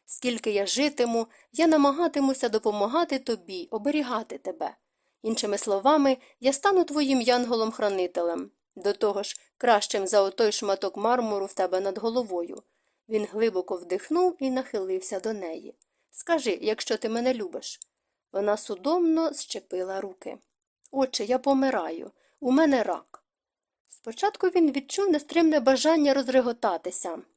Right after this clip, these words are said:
бо на нього шумною хвилею накотилося відчуття полегшення. Але потім священик поглянув на прозору синювату шкіру,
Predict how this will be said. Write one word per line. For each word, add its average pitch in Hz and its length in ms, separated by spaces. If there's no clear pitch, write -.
бо 208 200
на 208 140
нього 226 440
шумною 233 460
хвилею 285 680
накотилося 247 840
відчуття 202 760
полегшення. 202 880
Але 269 200
потім 349 340
священик 269 560
поглянув 294 640
на 262 120
прозору 269 540
синювату 208 640
шкіру, 294 580